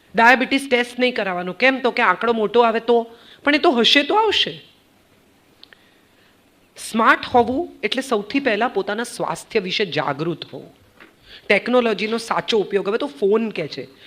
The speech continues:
તમને ડાયાબિટીસ વિશે, તમારા હાર્ટના બીટિંગ વિશે, તમારા બ્લડ પ્રેશર વિશે. આપણે ફોન ઉપાડવો, મૂકવો અને WhatsApp કરવા, આ સિવાય એનો કોઈ ઉપયોગ કરતા નથી. અને WhatsApp-ને કેટલા વધારે પહોંચાડી શકાય,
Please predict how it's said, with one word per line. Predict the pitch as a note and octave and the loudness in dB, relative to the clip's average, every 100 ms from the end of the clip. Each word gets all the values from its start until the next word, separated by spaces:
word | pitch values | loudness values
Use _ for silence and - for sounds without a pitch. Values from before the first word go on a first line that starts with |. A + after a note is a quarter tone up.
| - | -6
તમને | G#3 F#3+ | -2 -2
ડાયાબિટીસ | F#3+ F3 F3+ F3+ F#3 E3 - | -2 -2 -2 -4 -6 -8 -8
વિશે, | F3 - | -6 -6
તમારા | F#3 F3 F#3 F3+ | -6 -8 -8 -4
હાર્ટના | D#3+ F3+ F3+ - _ F#3 F#3+ F#3 - - D#3+ | 0 0 -2 -20 _ -6 -6 -6 -12 -20 -16
બીટિંગ | F3 F#3+ A#3 A3 | -12 -8 -6 -6
વિશે, | F#3 E3+ D#3 D3 - - | -6 -6 -8 -10 -14 -6
તમારા | G3 F#3 F#3 | -2 0 -2
બ્લડ | E3+ F3+ - | 0 -2 -2
પ્રેશર | A#3 A3 G3+ D#3+ | -2 0 -4 -6
વિશે. | D3 - - _ _ _ - - | -10 -10 -14 _ _ _ -16 -2
આપણે | G#3 A3+ | 0 2
ફોન | B3+ A3 A#3 | 2 2 2
ઉપાડવો, | A3 A3+ A#3 A#3+ | 2 0 2 2
મૂકવો | G#3+ G3+ A#3 | 0 -2 0
અને | A#3+ | 2
WhatsApp | A3+ A3+ A3+ A#3 | 0 -2 -2 -4
કરવા, | A3+ G3+ F#3+ | -2 -4 0
આ | F#3 | 0
સિવાય | G3+ G#3+ A3 | 0 0 2
એનો | G#3 G#3 | 2 -2
કોઈ | - A3+ | 2 4
ઉપયોગ | A#3+ D#3+ F#3+ - | 4 2 -2 -2
કરતા | E3+ D3+ D3+ | -6 -4 -6
નથી. | C3+ B2+ B2+ _ _ - - | -8 -14 -20 _ _ -8 0
અને | G#3 | 2
WhatsApp-ને | G3 F#3+ - B3 B3 | 2 0 0 0 0
કેટલા | - A#3 B3+ | -2 0 2
વધારે | A3+ G3+ A3 | 2 2 0
પહોંચાડી | A3 G3+ D#3 G#3+ F#3+ | 0 0 2 2 2
શકાય, | D#3+ C#3+ B2+ | -2 -8 -12